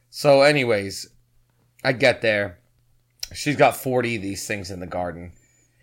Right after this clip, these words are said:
And they're fucking, they're not even buried.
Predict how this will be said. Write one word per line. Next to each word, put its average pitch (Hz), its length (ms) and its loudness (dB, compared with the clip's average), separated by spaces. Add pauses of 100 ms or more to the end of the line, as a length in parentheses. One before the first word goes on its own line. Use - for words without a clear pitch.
(240)
And 120 180 0
they're 135 140 2
fucking, 120 560 -4
they're 110 140 -2
not 139 240 -2
even 131 280 -6
buried. 104 600 -8